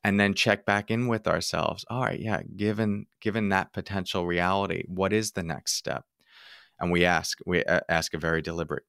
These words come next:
question, like, "What is the next step?" And then what might come up is like, "Oh, we,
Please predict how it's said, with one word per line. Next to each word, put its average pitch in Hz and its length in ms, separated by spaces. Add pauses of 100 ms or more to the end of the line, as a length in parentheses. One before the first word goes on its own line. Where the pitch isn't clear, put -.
question, - 420
like, 76 120
"What 80 180
is - 120
the 80 80
next 78 240
step?" 82 260 (540)
And 85 160
then 80 260
what 85 280
might 80 300 (120)
come 87 200
up 90 200
is 80 200
like, 80 240 (160)
"Oh, - 160
we, 101 300